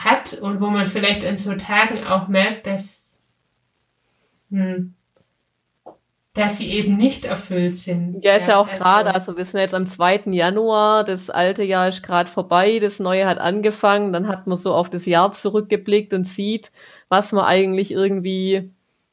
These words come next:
Speaker 2: machen wollte, aber nicht geschafft hat, oder man plant das nächste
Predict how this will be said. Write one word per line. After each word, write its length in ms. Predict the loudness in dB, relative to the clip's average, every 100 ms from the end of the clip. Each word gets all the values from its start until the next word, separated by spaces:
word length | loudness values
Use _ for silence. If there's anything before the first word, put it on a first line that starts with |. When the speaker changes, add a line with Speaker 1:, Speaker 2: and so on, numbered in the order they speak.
| _ _ _ _ _
Speaker 2:
machen 460 | 2 2 2 -4 2
wollte, 600 | 4 4 2 0 2 2
aber 200 | 2 0
nicht 240 | -4 -4
geschafft 500 | -4 2 0 0 -2
hat, 260 | 2 2 0
oder 540 | -2 2 4 4 0 -12 -20 -16
man 380 | -4 -2 0 -2
plant 480 | 2 4 4 0 -2
das 260 | -4 -4
nächste 500 | -2 -2 -2 -8 -2